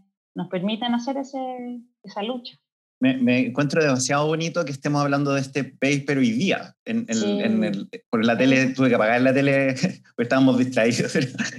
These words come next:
Speaker 2: pero porque estamos hablando de esta asamblea constituyente. Estoy solo leyendo las, las primeras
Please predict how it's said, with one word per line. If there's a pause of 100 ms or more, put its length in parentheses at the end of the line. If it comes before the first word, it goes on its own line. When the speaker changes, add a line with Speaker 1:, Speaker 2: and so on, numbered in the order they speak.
(260)
Speaker 2:
pero
porque
estamos
hablando
de
esta
asamblea
constituyente.
Estoy
solo
leyendo
las,
las
primeras